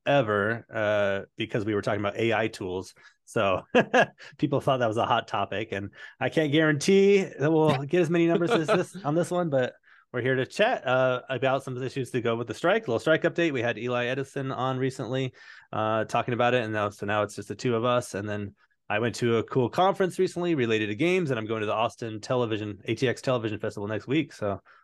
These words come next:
Speaker 1: lots of cool stuff going on.
Speaker 2: Yeah, yeah. And also, uh, as we were talking before the show, that, uh, a couple of contests, uh, have their final deadlines coming up. Uh, several of them are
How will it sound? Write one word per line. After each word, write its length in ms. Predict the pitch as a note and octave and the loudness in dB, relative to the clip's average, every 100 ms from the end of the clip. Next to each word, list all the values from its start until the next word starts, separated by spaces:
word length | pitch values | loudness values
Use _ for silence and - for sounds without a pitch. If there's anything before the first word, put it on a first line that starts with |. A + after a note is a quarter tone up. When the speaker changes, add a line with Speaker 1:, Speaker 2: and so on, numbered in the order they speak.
| _ | _
Speaker 1:
lots 180 | G#2+ - | -6 -4
of 80 | C3 | -4
cool 140 | B2 | -6
stuff 260 | - C#3+ F3 | -2 -2 -2
going 220 | C#3+ C#3 | -2 -2
on. 340 | C#3 C#3+ C#3+ - - | -2 -2 -6 -10 -4
Speaker 2:
Yeah, 340 | B2+ D#3 A#3 | 2 4 4
yeah. 160 | D3+ D#3+ | 6 6
And 80 | C#3+ | 6
also, 400 | C#3+ - E3 C3 | 4 4 4 6
uh, 200 | B2 B2 | 6 4
as 140 | A2 | 2
we 60 | A#2 | -2
were 80 | |
talking 380 | A2+ A#2+ A2+ B2 | 0 0 0 -2
before 340 | A#2 - A#2+ A#2+ | -2 -2 0 0
the 140 | A2 | 0
show, 440 | - D3+ E3+ F3+ C#3+ | 0 2 4 4 4
that, 280 | A2 G#2 | 2 0
uh, 140 | A#2+ A2 | -2 -2
a 60 | |
couple 280 | G#2+ B2 G#2+ | -2 -6 -6
of 60 | G#2+ | -8
contests, 800 | - C3 C#3 C#3 C#3+ C3+ - B2+ | -2 0 2 2 2 0 -4 0
uh, 160 | A#2+ | 2
have 200 | A2 A#2 | 2 0
their 200 | G2 A#2 | 0 -2
final 340 | G#2 B2 A2 G#2+ | 0 0 0 0
deadlines 480 | A#2 A#2 A#2+ A#2 - | -2 0 0 0 -2
coming 300 | A#2+ A#2+ A2+ | -4 -2 0
up. 240 | A#2 - | -2 -2
Uh, 200 | G2 G#2 | -4 -4
several 360 | - A#2+ A#2+ A#2+ | -4 -2 2 2
of 60 | |
them 200 | A2+ A2+ | 2 2
are 340 | G2+ G#2 G2+ | 0 0 -2